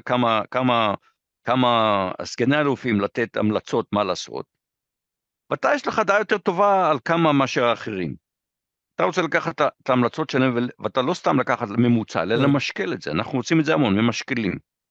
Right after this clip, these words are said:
Speaker 2: זה הכי
Speaker 1: אנחנו
Speaker 2: חמור,
Speaker 1: ש-
Speaker 2: שהפרספטרון עובד ברמת הניורון, זה נורא דומה. זה הכי חמור,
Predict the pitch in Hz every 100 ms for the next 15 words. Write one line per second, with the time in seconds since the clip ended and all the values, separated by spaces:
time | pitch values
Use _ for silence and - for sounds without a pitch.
0 | _ 131 139 135 214 226 233 160 120 143
1 | - 151 147 202 208 208 180 143 127 214
2 | 151 120 127 160 170 156 156 220 131 123
3 | 113 135 156 180 175 98 - 117 110 -
4 | - 240 147 113